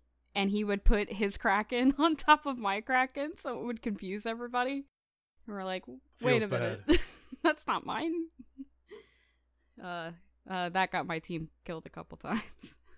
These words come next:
Speaker 1: Feels bad, but, but we, we did, uh, pull out a win. Uh, again, I went seven and five,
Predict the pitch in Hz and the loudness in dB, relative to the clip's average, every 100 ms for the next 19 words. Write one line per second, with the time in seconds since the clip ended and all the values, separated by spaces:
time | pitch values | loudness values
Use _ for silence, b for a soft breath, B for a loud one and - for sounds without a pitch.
0 | - - 202 185 180 175 202 226 - _ | -20 -10 -8 -4 -2 0 0 0 -2 _
1 | _ 240 254 254 240 240 226 226 226 202 | _ 2 2 2 -2 -4 -2 0 0 0
2 | 190 185 202 190 180 175 170 170 170 180 | -2 -4 -6 -4 -4 -4 -6 -6 -8 -12
3 | 180 175 - 175 170 170 175 - - 180 | -12 -12 -12 -10 -10 -10 -12 -12 -8 -6
4 | 175 175 - 175 170 | -6 -8 -6 -6 -6